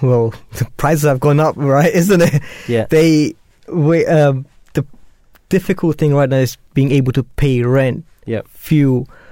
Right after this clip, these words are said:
Speaker 1: food. These are the main things to survive. And
Speaker 2: Yeah.
Speaker 1: if you're not able to afford the main basics,
Speaker 2: Mm-hmm.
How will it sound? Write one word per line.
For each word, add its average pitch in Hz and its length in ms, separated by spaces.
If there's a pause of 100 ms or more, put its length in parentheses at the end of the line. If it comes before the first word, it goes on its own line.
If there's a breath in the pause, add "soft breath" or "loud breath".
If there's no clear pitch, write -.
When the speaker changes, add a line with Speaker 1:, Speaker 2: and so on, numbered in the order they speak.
(160 soft breath)
Speaker 1:
food. - 540 (760)
These 170 200
are 156 100
the 143 80
main 147 300
things 143 240
to 135 80
survive. 131 560
And 127 220
Speaker 2:
Yeah. - 60
Speaker 1:
if - 140
you're 156 100
not 151 200
able 147 200
to 147 100
afford 135 440
the 131 60
main 139 380
basics, - 600 (160)
Speaker 2:
Mm-hmm. 110 240